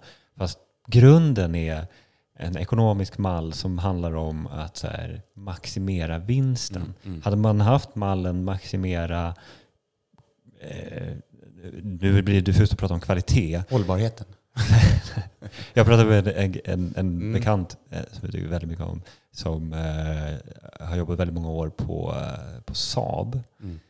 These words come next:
Speaker 1: Och vi pratade om <laughs> begreppet kvalitet, för jag hade, det var
Speaker 2: Ja.
Speaker 1: flera år sedan, så jag bara, "Men de fokuserar inte på kvalitet." Han bara, "Jo, det är klart de gör det. Vadå? Kvalitet är ju bara kopplat till vad man vill ha för resultat."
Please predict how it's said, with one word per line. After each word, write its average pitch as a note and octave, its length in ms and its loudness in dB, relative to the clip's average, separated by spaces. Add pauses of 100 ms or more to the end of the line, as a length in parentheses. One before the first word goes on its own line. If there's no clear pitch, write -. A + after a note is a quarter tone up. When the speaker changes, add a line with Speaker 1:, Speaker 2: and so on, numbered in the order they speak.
(180)
Speaker 1:
Och F#2 140 -6
vi G#2+ 100 6
pratade F2+ 300 0
om E2 220 -2 (220)
<laughs> B2+ 200 0
begreppet G#2 600 -4
kvalitet, E2+ 540 -4
för - 100 -2
jag F#2+ 120 6
hade, E2+ 280 0 (140)
det D#2 120 -8
var F2+ 100 -8
Speaker 2:
Ja. A#2+ 120 -8
Speaker 1:
flera D#2+ 160 -2
år F2+ 180 -2
sedan, - 220 -10
så - 60 -12
jag - 100 -12
bara, D#2+ 180 -10 (460)
"Men A2+ 120 -4
de A#2+ 200 0
fokuserar A2+ 360 -4
inte A2 100 -2
på - 60 -10
kvalitet." - 240 -6
Han D#2+ 100 -4
bara, E2+ 100 -2
"Jo, D#2 240 -4 (260)
det - 60 -12
är - 20 -8
klart D3 120 -2
de C3+ 80 -2
gör C#3 100 -2
det. A2+ 140 -10 (1040)
Vadå? B2+ 220 -6 (500)
Kvalitet A#2 360 0
är C#3+ 40 4
ju D3+ 80 2
bara B2 160 0
kopplat G2 340 -4
till F2 340 -4 (140)
vad F2+ 160 -6
man F2 160 -2
vill E2+ 80 -2
ha F2+ 80 -4
för E2 80 -6
resultat." - 560 -8